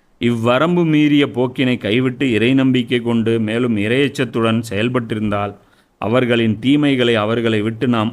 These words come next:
அகற்றி இருப்போம். மேலும் அருட்கொடை நிரம்பிய சுவனங்களில் அவர்களை நுழைய செய்திருப்போம். அல்லாஹ் என்ன சொல்றான்? நீங்களும் இந்த முஸ்லிம்களோட சேர்ந்து என்ன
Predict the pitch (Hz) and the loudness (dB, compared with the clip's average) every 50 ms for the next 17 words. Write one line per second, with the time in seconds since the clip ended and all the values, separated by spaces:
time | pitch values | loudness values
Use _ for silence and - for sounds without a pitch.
0 | - - - 92 98 110 123 127 123 - 123 120 113 104 101 101 92 95 101 104 | -6 -8 -8 -8 -4 -2 -2 -4 -4 -4 -2 -2 0 0 -2 -2 -4 -6 -4 -4
1 | 110 110 107 - - - - - - - - _ - 110 123 131 139 139 139 139 | -2 -2 -4 -6 -10 -18 -20 -20 -20 -20 -18 _ -4 -2 0 2 2 2 2 0
2 | - - 95 110 131 147 175 170 135 - 156 151 151 147 143 131 123 127 127 135 | -4 -4 0 2 2 4 2 2 0 0 0 2 2 2 2 4 2 2 2 2
3 | 139 143 139 135 131 120 113 110 - 139 123 127 135 139 139 127 120 113 113 117 | 2 2 2 2 2 2 0 -2 -4 -2 0 0 2 2 2 2 0 2 2 0
4 | 135 143 - 98 107 113 123 123 117 110 107 123 127 113 107 110 110 117 117 117 | 0 0 -2 -2 0 0 0 0 0 0 0 0 0 0 0 -2 -2 -2 -2 -4
5 | 113 - 107 98 95 104 95 90 - - 95 90 92 92 - - _ _ _ _ | -4 -6 -6 -6 -6 -8 -10 -10 -12 -12 -12 -12 -12 -14 -18 -20 _ _ _ _
6 | _ - 120 131 135 127 120 123 117 110 113 110 107 104 104 104 104 107 110 - | _ -4 -2 0 0 2 2 0 0 0 -2 -2 0 0 -2 -2 -2 -4 -8 -12
7 | - _ _ _ _ _ _ _ _ _ - 110 113 123 139 156 170 170 165 160 | -18 _ _ _ _ _ _ _ _ _ -2 0 2 4 4 4 4 2 2 2
8 | 156 156 156 160 160 165 156 - - 127 123 123 117 113 113 110 113 117 139 127 | 2 2 2 2 0 0 -4 -6 -4 -2 -2 0 0 0 0 -2 -2 -2 0 0
9 | 123 120 117 113 107 110 113 113 117 107 113 - 104 101 101 101 95 92 92 92 | 0 2 2 0 0 0 0 0 0 -2 -4 -4 -6 -4 -4 -4 -6 -8 -10 -12
10 | 92 _ _ _ _ _ _ _ _ _ _ _ _ _ _ _ _ _ _ _ | -18 _ _ _ _ _ _ _ _ _ _ _ _ _ _ _ _ _ _ _
11 | _ _ _ _ _ _ _ _ _ _ _ _ _ _ _ _ - 110 120 117 | _ _ _ _ _ _ _ _ _ _ _ _ _ _ _ _ -6 -2 -2 -2